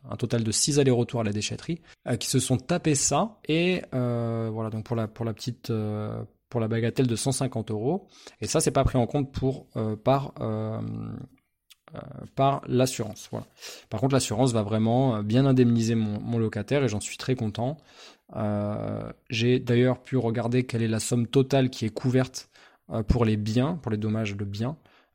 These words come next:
Euh, et c'est vraiment pas mal, donc, euh, je, je, je suis très content de mon assurance. Euh, si jamais ça t'intéresse d'en savoir plus sur quelle assurance j'ai prise, ben,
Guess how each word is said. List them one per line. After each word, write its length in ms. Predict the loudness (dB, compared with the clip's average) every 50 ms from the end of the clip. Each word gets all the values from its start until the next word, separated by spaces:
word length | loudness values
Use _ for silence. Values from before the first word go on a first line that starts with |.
| -8
Euh, 200 | -4 -2 -2 -2 -2
et 60 | -4
c'est 160 | -2 -2 -2
vraiment 300 | 0 2 4 4 4 6
pas 140 | 6 6 4
mal, 220 | 6 6 4 4 2
donc, 300 | 0 -2 -2 -2 -2 -4
euh, 80 | -4
je, 300 | -4 -6 -8 -8 -8 -8
je, 120 | -8 -8 -10 -10 -12
je 140 | -12 -16
suis 120 | -18 -20 -16 _
très 140 | -8 -6
content 240 | -2 -2 -2 -2 0
de 60 | -2
mon 100 | -2 -2
assurance. 600 | -4 -4 -6 -8 -10 -10 -10 -10 -10 -12 -16 -20 _ _ _ -8
Euh, 300 | -6 -6 -6 -6 -8 -8
si 220 | -8 -6 -4 -2 -2
jamais 180 | 0 0 0
ça 100 | -2 -2
t'intéresse 460 | -4 -4 -2 -2 -2 -2 -2 -2 -2 -4
d'en 100 | -4 -4
savoir 300 | -4 -4 -4 -4 -6 -4
plus 140 | -6 -8
sur 280 | -8 -6 -10 -10 -10 -6
quelle 160 | -6 -4 -4
assurance 340 | -2 -4 -4 -4 -2 -2 -2
j'ai 140 | -2 -4 -4
prise, 200 | -4 -4 -4 -4
ben, 180 | -4 -6 -10